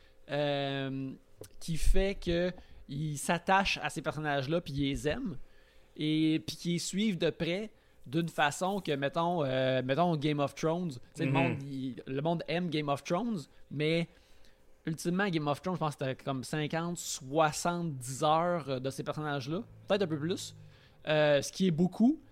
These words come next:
Speaker 1: mais vers-, ce qui est, euh, puis t'aimes ces personnages-là, mais même si c'est plus proche qu'un,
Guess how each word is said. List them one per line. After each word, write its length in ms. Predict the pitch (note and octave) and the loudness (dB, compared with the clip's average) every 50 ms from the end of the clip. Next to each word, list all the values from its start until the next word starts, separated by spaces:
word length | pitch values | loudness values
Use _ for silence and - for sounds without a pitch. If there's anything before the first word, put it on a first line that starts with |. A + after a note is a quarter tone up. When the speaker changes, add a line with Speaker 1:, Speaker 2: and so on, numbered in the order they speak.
| - - - - | -20 -20 -14 -6
Speaker 1:
mais 200 | - D3 D#3 E3 | -2 2 2 2
vers-, 220 | D#3 D3+ F#3 F3 - | 4 4 4 2 2
ce 760 | - - - F#3+ - - - C#3+ - E3+ - - - - - | -2 -8 -10 -12 -12 -16 -18 -16 -14 -12 -10 -10 -10 -10 -8
qui 300 | - E3+ E3+ E3+ E3+ E3+ | -6 -4 -2 -2 0 0
est, 100 | D#3+ D3 | 2 2
euh, 220 | D3 C#3+ C#3+ C#3 - - - - - | 4 4 2 2 -2 -6 -12 -14 -14
puis 80 | D#3+ C#3 - - | -14 -14 -2 2
t'aimes 200 | F#3 G3 A3+ A3+ | 2 2 2 0
ces 100 | - G#3+ | -2 -4
personnages-là, 520 | F#3 - E3 E3+ E3+ D#3+ D3+ E3+ G3 A#3+ | -4 -4 -2 -2 -2 0 0 0 -2 0
mais 260 | A#3 F#3+ D#3+ D#3 - - | 0 0 -2 -2 -2 -4
même 420 | D3+ D3+ D#3+ F3 G3 A3+ A#3 A3+ G3+ | -6 -2 0 0 0 0 0 -2 -4
si 180 | - - F3+ | -4 -6 -6
c'est 140 | - - E3+ | -4 -4 -4
plus 200 | C3+ - E3+ D#3 | -4 -4 -6 -6
proche 240 | - - F3+ F#3+ F#3 | -2 0 0 2 2
qu'un, 280 | - D#3+ D3 C#3 C#3+ | 0 -2 -2 -2 -2